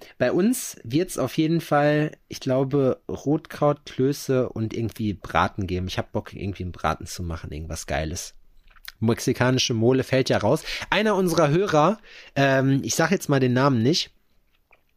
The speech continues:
hat, äh, mir in Aussicht gestellt, seine Freundin ist wohl in Mexiko und, ähm, wird, äh, die, die Dings wiederbringen. Na, sag schnell.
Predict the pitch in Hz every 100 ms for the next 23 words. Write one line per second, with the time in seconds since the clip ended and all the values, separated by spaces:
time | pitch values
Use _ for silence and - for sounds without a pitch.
0 | - - 147 - - 139 139 147 143 123
1 | 160 165 185 - 160 - 135 139 135 127
2 | 127 123 - 139 151 123 - 151 139 117
3 | 117 139 - - 170 190 - - - -
4 | - - 147 143 143 147 - 117 123 123
5 | 123 127 135 - - - - 107 107 139
6 | 156 - - - 120 120 113 113 117 104
7 | 113 107 98 - 127 170 - 117 107 104
8 | 104 147 - - - _ _ _ - -
9 | 110 110 127 - 98 95